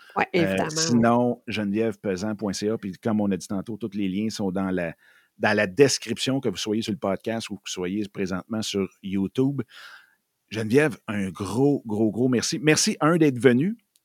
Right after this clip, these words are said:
Speaker 2: sur le show. C'est super, super apprécié. Puis deuxièmement, merci de créer ce contenu-là qui est tellement utile pour toute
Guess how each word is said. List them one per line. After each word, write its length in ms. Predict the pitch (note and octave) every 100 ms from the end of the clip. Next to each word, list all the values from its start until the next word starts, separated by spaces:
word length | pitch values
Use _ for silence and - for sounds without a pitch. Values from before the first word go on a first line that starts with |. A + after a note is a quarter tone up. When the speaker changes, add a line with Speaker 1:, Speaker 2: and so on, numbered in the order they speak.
| _
Speaker 2:
sur 240 | - C3
le 100 | B2+
show. 300 | A2+ D#3 F3+ -
C'est 140 | G#3
super, 520 | - - C#3+ C3 C3 B2
super 260 | - B2
apprécié. 580 | G#2 G#2 G2 - D3+ G3 - - - _ -
Puis 140 | A2+
deuxièmement, 540 | A2+ F#3+ E3+ C3 D#3 F3+
merci 520 | C#3 - - - G#3
de 120 | B2
créer 420 | - A#2+ A2+ C#3+
ce 140 | C3+ G2+
contenu-là 720 | - B2+ - A#2+ A2 A#2+ C#3
qui 120 | A2+
est 100 | F#2+ _
tellement 600 | A#2 A2+ G2+ F#2 G#2+ A2+ G2+
utile 480 | G2 - B2+ C3
pour 340 | A2+ G#2 G#2 - _ _ _ _
toute 300 | - G3 G3